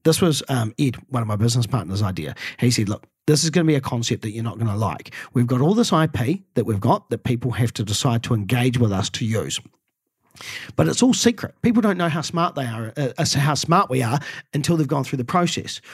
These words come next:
Why don't you just tell everyone all the secrets? And if they do it they s-, and themselves, then great, we've done a good thing for the industry. If they decide they don't wanna do it themselves and use us, then that's great as well." And I was definitely reluctant to do that. And I think, um,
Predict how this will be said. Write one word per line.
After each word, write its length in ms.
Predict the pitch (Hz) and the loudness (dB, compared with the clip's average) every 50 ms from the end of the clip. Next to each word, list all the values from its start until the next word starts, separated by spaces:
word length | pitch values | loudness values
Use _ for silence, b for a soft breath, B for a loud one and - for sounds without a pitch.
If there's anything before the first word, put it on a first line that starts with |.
| B B B | B B B
Why 100 | - 190 | 4 4
don't 140 | 214 247 277 | 4 4 2
you 80 | 254 226 | 2 2
just 200 | 214 - - - | 2 0 0 -2
tell 280 | - - 156 160 190 | 0 0 2 4 4
everyone 560 | 185 170 170 165 143 120 87 - 180 208 - - _ _ _ | 4 4 4 4 4 2 2 0 -2 -4 -6 -10 _ _ _
all 160 | - 185 - | 2 4 4
the 80 | - 240 | 4 2
secrets? 560 | - - 147 127 - - 226 320 - - B B B B B B B B - | 0 -2 -2 -2 0 0 0 0 0 -4 B B B B B B B B -2
And 80 | 143 139 | -2 0
if 80 | - | 0
they 100 | - 131 | 0 0
do 180 | 123 117 196 247 | 4 4 4 4
it 80 | 254 | 4
they 80 | - 185 | 2 0
s-, 160 | 160 - - 147 - - | -2 -2 -4 -4 -2 -2
and 160 | 151 139 135 | -2 0 0
themselves, 460 | 135 127 123 - 147 160 170 - - | -2 -2 -2 0 0 0 0 0 -2
then 120 | 143 120 | -2 -2
great, 260 | 120 - 165 127 92 - _ - | 0 0 0 0 -2 -4 _ -6
we've 100 | 139 127 | -6 -4
done 160 | 120 110 120 | -4 -6 -4
a 20 | |
good 220 | 123 123 139 117 - | -4 -4 -4 -4 -4
thing 160 | 139 123 123 | -4 -4 -4
for 100 | 117 120 | -6 -6
the 140 | 107 117 117 | -4 -4 -4
industry. 460 | 113 120 127 - - - 67 92 B B B B B B _ - | -4 -4 -6 -6 -6 -8 -10 -12 B B B B B B _ -2
If 140 | 151 - | -2 0
they 160 | - 139 139 131 | 0 0 0 2
decide 400 | 123 135 - - 208 208 214 170 | 2 0 2 2 2 2 2 2
they 100 | 170 139 | 0 2
don't 240 | 120 185 208 240 | 2 2 2 2
wanna 160 | 233 180 143 131 | 2 0 -2 -2
do 160 | 113 113 104 | -4 -6 -8
it 60 | 101 | -10
themselves 340 | 117 113 - - 123 107 - | -10 -8 -6 -6 -6 -6 -6
and 100 | 113 104 | -2 0
use 220 | 120 123 113 113 | 2 2 4 4
us, 220 | 208 202 151 123 - | 4 2 2 0 -4
then 160 | 143 120 127 | -4 -2 -2
that's 160 | 135 117 - | -4 -4 -4
great 180 | - 131 113 120 | -4 -4 -2 -2
as 160 | 156 160 - | 0 0 2
well." 260 | 240 196 76 67 B B B B B B B B B B - | 0 0 0 -4 B B B B B B B B B B -6
And 280 | - 156 160 151 151 151 - _ _ - | -4 -2 -2 -2 -4 -6 -10 _ _ -6
I 160 | - 147 147 | -2 0 0
was 160 | 151 147 139 | 0 0 -2
definitely 680 | 139 - _ - 220 214 - 208 180 160 143 139 147 131 | -4 -4 _ 2 2 2 2 2 0 0 0 0 0 0
reluctant 880 | 117 127 117 117 131 156 165 - - - - 120 185 247 - - - b b b b - | 0 -2 -2 -2 0 -2 -2 -2 -4 -2 0 0 0 0 -2 -6 -12 b b b b -6
to 80 | - 143 | -4 -2
do 220 | 117 131 127 123 | 0 0 0 0
that. 240 | 101 95 92 104 - - | 0 -2 -6 -6 -6 -6
And 140 | 131 123 | -4 -4
I 40 | 123 | -4
think, 360 | 123 - 214 214 214 - - - - | -2 -2 -2 -2 -2 -4 -10 -6 -4
um, 440 | 143 131 120 117 113 107 110 117 | -2 0 0 0 0 -2 -2 -4